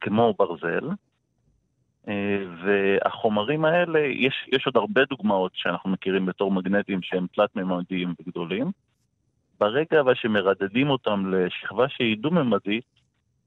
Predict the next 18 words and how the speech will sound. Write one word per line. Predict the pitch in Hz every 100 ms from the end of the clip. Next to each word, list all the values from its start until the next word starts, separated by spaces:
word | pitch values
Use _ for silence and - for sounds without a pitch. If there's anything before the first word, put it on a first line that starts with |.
| _ _ _
אז | 117 120
הקשרים | 123 117 - - 107 123 151 113
בין | 110 120
האטומים | 113 101 92 90 - 123 123 110 95
הסמוכים, | 92 92 90 87 - - 202 - 165 156 170 _ _ _ _ _ -
או | 151
שמסתדרים | - 131 - 107 113 120
בכיוונים | 107 107 98 101 107
הפוכים, | 98 - - 127 - 202 _ _ _ _ -
או | 147
שמאבדים | - 143 117 101 110 117
את | 110 -
המגנטיות | 98 92 95 90 95 104 104 107 -
האינטרינזית | 98 95 117 147 123 120
של | - 92
כל | 107 95
אטום | - 98 92
בנפרד. | 92 85 - 82